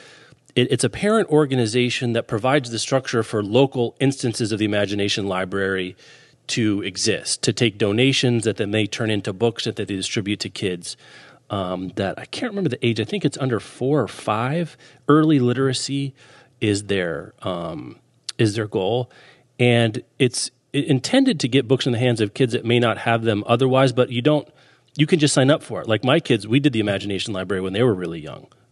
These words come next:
Um, you could get books, and, and it depends on your neighborhood or I, your zip code. I can't remember how the jurisdictions run, but if you're interested in a,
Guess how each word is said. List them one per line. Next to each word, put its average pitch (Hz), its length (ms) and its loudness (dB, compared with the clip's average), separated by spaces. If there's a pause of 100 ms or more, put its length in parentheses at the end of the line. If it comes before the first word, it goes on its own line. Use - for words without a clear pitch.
Um, 90 260 -6
you 107 100 0
could 101 140 -4
get 98 140 0
books, 98 200 -4
and, 101 200 -6
and 110 120 0
it 101 60 -2
depends 147 300 0
on 131 80 2
your 110 120 0
neighborhood 101 720 0 (260)
or 113 240 -4
I, 110 120 -8 (140)
your 113 160 -4
zip 147 200 -2
code. 170 180 2
I 135 40 0
can't 190 180 -2
remember 120 240 0
how 107 200 -2
the 104 100 0
jurisdictions 98 720 -2
run, 95 280 -2 (460)
but 123 180 2
if 135 140 -2
you're 123 80 0
interested 156 560 0
in 117 240 2
a, 131 280 0